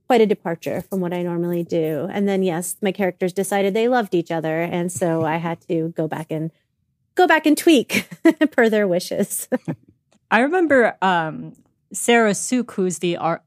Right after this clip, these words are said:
Speaker 2: author of Made in Korea, like, she also said, "Oh, yeah, like, when I was writing my book, my characters weren't love interests. They were rivals, and that was it. They become rivals to friends, but then suddenly, somehow, in the middle of writing, they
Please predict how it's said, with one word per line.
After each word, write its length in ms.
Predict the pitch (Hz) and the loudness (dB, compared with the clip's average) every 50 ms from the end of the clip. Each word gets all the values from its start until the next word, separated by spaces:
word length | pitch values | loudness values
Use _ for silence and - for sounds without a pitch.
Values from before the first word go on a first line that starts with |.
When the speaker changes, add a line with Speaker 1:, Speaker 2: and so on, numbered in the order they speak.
| - | 0
Speaker 2:
author 300 | 180 185 190 185 - 180 | 2 2 2 2 0 -4
of 220 | 165 165 165 160 170 | -4 -4 -6 -6 -6
Made 260 | 170 170 175 175 165 | -6 -4 -4 -4 -4
in 120 | 170 160 | -6 -8
Korea, 760 | 160 - - 170 160 160 170 185 180 165 156 151 139 147 156 - _ _ _ _ _ - | -10 -8 -8 -6 -6 -4 -2 -2 -2 -2 -2 -4 -6 -8 -10 -12 _ _ _ _ _ -8
like, 260 | 170 170 160 - - | -6 -6 -8 -8 -10
she 400 | - - - - 240 277 294 - | -12 -8 -2 0 0 2 2 2
also 380 | - 208 202 196 - - 185 | 4 2 2 2 0 -2 -4
said, 380 | 175 - - 175 160 160 165 - - | -4 -4 -4 -4 -2 -2 -2 0 0
"Oh, 300 | 190 196 185 175 156 160 | 2 2 2 2 0 -2
yeah, 320 | 160 190 185 175 170 156 | -2 0 0 0 0 0
like, 180 | 151 170 160 175 | -2 -4 -6 -4
when 120 | 180 170 | -4 -4
I 60 | 180 | -2
was 140 | 175 175 151 | -4 -4 -2
writing 280 | 175 170 165 165 156 170 | -2 -2 -2 -2 -4 -6
my 100 | 160 151 | -6 -6
book, 380 | 151 - 185 185 170 139 - - | -6 -2 -2 -2 -2 -2 -4 -6
my 160 | 175 165 160 | -6 -6 -6
characters 600 | - - 202 175 175 180 _ - 175 165 147 - | -6 -2 -2 0 0 -2 _ -2 -4 -4 -4 -4
weren't 380 | 170 156 151 147 143 - - - | -6 -6 -6 -6 -6 -8 -8 -4
love 240 | 160 165 175 151 | -2 -2 -2 -2
interests. 540 | 165 135 - - - 131 - - - - - | -2 -6 -8 -10 -12 -12 -12 -12 -10 -10 -6
They 180 | 180 170 165 160 | -4 -4 -4 -4
were 340 | 156 151 147 151 147 151 - _ - | -4 -6 -6 -8 -8 -10 -12 _ -6
rivals, 800 | 156 160 185 180 185 185 151 165 151 - - - - 156 - - | 0 4 4 6 6 4 2 -2 -4 -6 -6 -8 -10 -10 -10 -8
and 320 | - 165 160 143 143 160 147 _ _ _ - | -6 -6 -4 -4 -6 -6 -10 _ _ _ 0
that 140 | - 180 165 | 2 2 2
was 220 | 156 160 160 - - | 2 0 -2 -4 -4
it. 340 | - 165 147 90 85 - _ _ _ _ _ | -4 -4 -4 -4 -8 -14 _ _ _ _ _
They 160 | - 185 180 170 | -4 -2 -2 -2
become 500 | 139 208 - - - 262 220 208 226 190 | -4 -6 -6 -2 0 2 4 4 4 2
rivals 580 | 208 208 220 233 247 240 262 269 269 254 - - | 4 2 2 2 2 2 2 2 2 2 0 -2
to 100 | - 247 | -4 -4
friends, 560 | - - 254 233 208 185 175 165 160 - - | -2 2 2 4 4 2 0 -2 -6 -8 -6
but 180 | - 185 - | -8 -8 -4
then 180 | - 196 190 196 | -4 -2 -2 -2
suddenly, 720 | - - - 233 247 233 247 240 233 220 220 214 220 214 | 0 2 2 4 4 6 6 4 4 2 0 0 0 0
somehow, 1160 | - - - - 220 214 233 233 233 233 226 - - - - - 202 190 190 185 190 185 190 | 0 0 0 2 2 2 2 2 0 0 -2 -6 -12 -6 0 2 4 4 4 4 2 2 0
in 180 | - 196 202 196 | -2 -2 -2 0
the 60 | 190 | 0
middle 360 | 190 190 190 185 196 196 - | 0 0 0 0 0 0 -2
of 220 | - 196 175 156 165 | -2 -4 -4 -4 -2
writing, 480 | 175 175 180 180 180 180 175 165 175 | 0 0 0 0 0 -2 -4 -4 -4
they 400 | 180 175 170 165 160 160 147 - | -2 -2 -2 -2 -4 -6 -10 -14